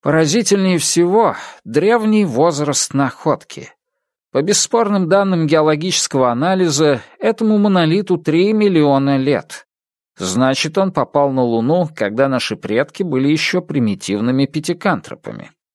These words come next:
По прошествии стольких веков было естественно счесть монолит инертным.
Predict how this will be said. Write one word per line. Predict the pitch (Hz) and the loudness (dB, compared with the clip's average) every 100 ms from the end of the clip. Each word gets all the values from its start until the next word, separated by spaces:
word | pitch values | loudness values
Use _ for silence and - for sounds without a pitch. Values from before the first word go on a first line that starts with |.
| _ _ _ _ _ _ _ _ _ | _ _ _ _ _ _ _ _ _
По | 139 | -2
прошествии | 160 165 - 196 - 180 | 0 0 2 0 2 0
стольких | 165 196 175 170 160 | 0 0 0 -2 -4
веков | 175 170 165 202 - - - | -2 -2 0 0 0 -10 -6
было | 160 180 | 0 2
естественно | 190 175 - 160 190 - 202 190 | 2 0 0 0 0 -2 -2 -2
счесть | - - 147 - | -2 0 0 0
монолит | 165 143 120 123 135 | 0 0 0 -4 -2
инертным. | 139 139 151 - - - | -2 0 -2 -6 -20 -20